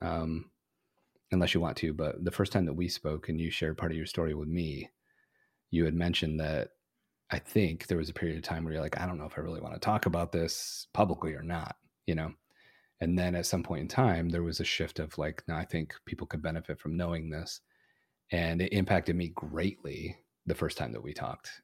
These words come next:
And it's like, that's kind of the essence of that. This is super hard,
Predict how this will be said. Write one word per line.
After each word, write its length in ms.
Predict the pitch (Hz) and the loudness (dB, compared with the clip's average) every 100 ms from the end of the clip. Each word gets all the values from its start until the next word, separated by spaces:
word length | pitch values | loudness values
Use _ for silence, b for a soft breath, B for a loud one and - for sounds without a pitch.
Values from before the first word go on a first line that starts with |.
| - | -6
And 140 | 76 | -4
it's 220 | 73 - | -4 -2
like, 320 | 80 73 73 - _ _ _ _ - | -2 0 -4 -12 _ _ _ _ -6
that's 480 | 82 85 - - - | -4 -2 -4 -6 -4
kind 300 | - 82 76 | -4 -2 -2
of 120 | 76 | -2
the 140 | 82 - | -4 -2
essence 440 | 71 - 73 - | -2 -2 -2 -2
of 120 | 71 | -2
that. 240 | 71 69 - | 0 0 -2
This 200 | 82 - | -4 -4
is 140 | - | -4
super 680 | - - 90 85 87 85 - | -6 -6 0 2 2 0 -2
hard, 460 | - 80 85 107 | 0 2 2 0